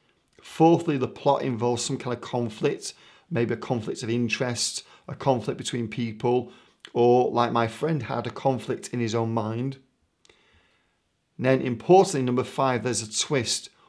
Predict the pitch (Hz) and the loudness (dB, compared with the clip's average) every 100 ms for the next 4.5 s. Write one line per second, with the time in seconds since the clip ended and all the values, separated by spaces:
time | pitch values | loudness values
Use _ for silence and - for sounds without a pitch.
0 | _ 123 147 139 110 - 156 160 147 120 | _ 2 2 0 -6 -4 -2 -2 -2 -4
1 | 110 147 139 147 131 117 - - 120 113 | -4 -4 -4 -4 -4 -6 -10 -10 -6 -4
2 | 107 - 135 - 131 117 117 113 127 120 | -6 -6 -6 -4 -4 -2 -2 0 0 0
3 | 110 - _ - 113 120 117 110 - - | -4 -10 _ -2 2 2 2 -2 -4 -6
4 | - 123 - - | -4 -8 -8 -12